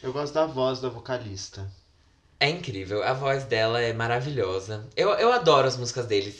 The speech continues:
Speaker 2: E esse álbum, eu sinto que até a quinta faixa, ele é um pouquinho do vai e vem, assim. Tipo, a gente tá trazendo um pouco dos dois. E a partir da quinta, ele já traz coisas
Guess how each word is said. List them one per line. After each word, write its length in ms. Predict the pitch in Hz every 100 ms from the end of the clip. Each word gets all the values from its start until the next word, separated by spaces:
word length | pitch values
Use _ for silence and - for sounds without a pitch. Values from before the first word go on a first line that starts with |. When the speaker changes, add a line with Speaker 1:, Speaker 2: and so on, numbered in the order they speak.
| 139
Speaker 2:
E 100 | 165
esse 220 | 175 -
álbum, 300 | 147 151 156
eu 60 | 143
sinto 200 | 147 147
que 80 |
até 140 | 139 151
a 60 |
quinta 260 | 151 165 151
faixa, 380 | - 131 131 143
ele 120 | 123
é 80 | 127
um 120 | 131
pouquinho 360 | 143 - 123 120
do 120 | 120
vai 240 | 123 110
e 20 |
vem, 380 | 104 90 98 123
assim. 260 | 104 101 117
Tipo, 180 | - 98
a 40 |
gente 180 | 101 -
tá 100 | 107
trazendo 320 | 107 107 104
um 40 |
pouco 200 | 104 101
dos 140 | 101 95
dois. 320 | 95 110 - - - - -
E 60 | 135
a 60 |
partir 400 | 131 147 143 180
da 160 | 196 190
quinta, 680 | 185 135 151 175 170 98 - - - -
ele 180 | 117 127
já 180 | 139 143
traz 440 | 147 135 135 - -
coisas 520 | - 151 160 160 139